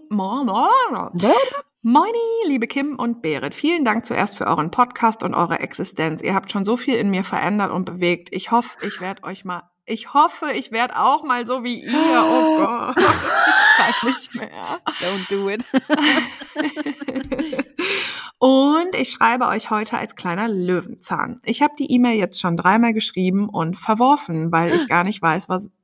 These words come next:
Speaker 1: wie ich das erzählen soll. Okay. Mein Freund und ich sind seit bald drei Jahren zusammen. Über den Jahreswechsel zweitausendzwanzig einundzwanzig hat er sich getrennt. Im Frühling sind wir wieder zusammengekommen. Seit Oktober zweitausendeinundzwanzig wohnen wir zusammen.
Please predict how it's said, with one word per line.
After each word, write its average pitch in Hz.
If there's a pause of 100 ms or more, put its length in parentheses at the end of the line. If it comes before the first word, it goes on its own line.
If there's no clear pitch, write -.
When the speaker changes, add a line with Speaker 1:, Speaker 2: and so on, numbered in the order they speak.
Speaker 1:
wie 202
ich -
das 190
erzählen 226
soll. 180 (240)
Okay. 196 (880)
Mein 240
Freund 311
und 339
ich 240
sind 226
seit 185
bald 180
drei 185
Jahren 190
zusammen. 147
Über 185
den 175
Jahreswechsel 240
zweitausendzwanzig 196
einundzwanzig 180
hat 180
er -
sich 156
getrennt. 330
Im 185
Frühling 226
sind 175
wir 165
wieder 147
zusammengekommen. 208
Seit 220
Oktober 196
zweitausendeinundzwanzig 180
wohnen 180
wir -
zusammen. 139